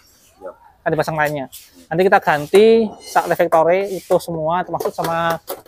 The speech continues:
Speaker 2: handle-nya ini ganti sekalian, ganti lurus. Eh, ini dua ribu sembilan belas tipe C B S I S S tipe tertinggi satu dua lima, warna hitam drop dan kilometer sembilan belas ribu ya. Udah pakai remote, ini kemarin dapatnya di harga delapan belas koma sembilan. Nah, rakatnya ganti iki,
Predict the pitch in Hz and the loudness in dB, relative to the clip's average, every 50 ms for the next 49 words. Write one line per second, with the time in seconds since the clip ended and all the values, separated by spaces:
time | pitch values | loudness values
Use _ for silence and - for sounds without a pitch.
0 | - - - 165 160 175 185 170 175 180 202 190 - 156 151 - - 175 165 160 | -16 -8 -4 0 2 2 4 4 4 2 2 0 0 -2 -2 -2 0 0 0 0
1 | 151 151 151 185 214 - - - _ _ _ 156 147 147 147 143 156 196 208 - | 0 0 -2 -2 -2 -6 -8 -10 _ _ _ -10 -6 -4 -2 0 0 0 -2 -2
2 | - _ _ _ _ _ _ _ _ _ _ _ _ _ 185 185 190 196 208 214 | -8 _ _ _ _ _ _ _ _ _ _ _ _ _ 4 4 6 6 6 6
3 | 247 262 269 262 262 247 - _ - 185 185 185 180 202 - 202 190 185 - 165 | 6 8 8 8 6 4 2 _ 4 4 4 6 4 2 2 2 2 2 4 4
4 | 185 - - 220 - _ - 190 185 180 - - 196 - - - - - - 185 | 4 4 2 -2 -6 _ 4 4 4 4 4 0 -2 2 2 2 2 2 2 0
5 | 165 - 196 190 - 185 175 175 170 185 170 170 165 170 185 - 165 - 143 139 | 0 0 0 -2 0 0 0 0 2 2 0 -2 -2 -2 -4 -2 -2 -2 0 0
6 | 147 143 160 185 180 165 165 160 156 - 160 151 - - 185 208 - - - - | 0 0 2 4 4 4 4 2 0 -2 -4 -4 2 4 4 4 4 0 -6 -20
7 | _ _ _ _ _ _ _ _ _ _ _ _ 160 156 156 156 160 160 160 160 | _ _ _ _ _ _ _ _ _ _ _ _ 6 8 8 8 8 8 8 8
8 | 160 160 156 160 165 165 - - _ _ _ _ _ _ _ - 165 165 165 165 | 8 6 6 4 2 0 -6 -12 _ _ _ _ _ _ _ -4 0 2 2 0
9 | - - - 156 139 156 143 151 156 - - 208 208 180 180 220 233 - _ _ | 0 -2 -4 -4 -4 -4 -4 -4 -4 0 4 6 8 8 8 6 4 -2 _ _
10 | _ _ _ _ _ _ - _ - 151 143 151 165 170 160 156 165 190 226 254 | _ _ _ _ _ _ -20 _ -2 0 2 2 2 2 2 2 4 4 4 4
11 | - _ - 190 185 208 208 220 214 - 170 175 190 208 190 - 160 143 - 175 | 2 _ -2 -2 0 2 2 0 0 -2 -4 -4 -4 -2 0 0 0 0 2 2
12 | 151 147 147 156 151 147 - 160 - - 165 156 - - 147 139 143 143 135 127 | 2 4 4 2 2 2 0 -2 -2 -2 -4 -6 -6 -6 -8 -4 0 0 0 0
13 | - 151 139 135 135 139 139 151 - - 185 180 185 180 175 160 147 139 143 139 | -2 -4 -2 0 0 2 2 2 2 0 0 0 0 0 0 0 0 -2 -6 -6
14 | - - | -6 -6